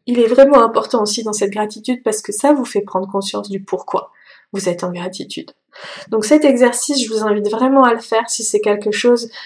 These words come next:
que vous ne faites pas, pour pouvoir aussi calibrer votre état d'esprit sur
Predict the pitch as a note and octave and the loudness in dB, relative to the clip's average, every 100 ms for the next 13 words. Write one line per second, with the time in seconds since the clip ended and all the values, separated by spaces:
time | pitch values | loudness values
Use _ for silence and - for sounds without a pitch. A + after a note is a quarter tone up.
0 | - - G3+ G#3+ G#3 G3+ G3 - G#3+ A#3 | -4 2 2 2 2 2 2 2 0 2
1 | A3 - A#3+ C4+ B3 A#3 - - C4 A3+ | -4 -4 2 4 4 2 -4 0 0 2
2 | A3+ A#3+ B3+ G#3+ G#3 A#3+ A#3 A#3+ A#3 - | -2 2 2 2 0 -2 -2 -4 -6 -8
3 | - B3+ - A3 G3+ | -6 -6 -4 -6 -6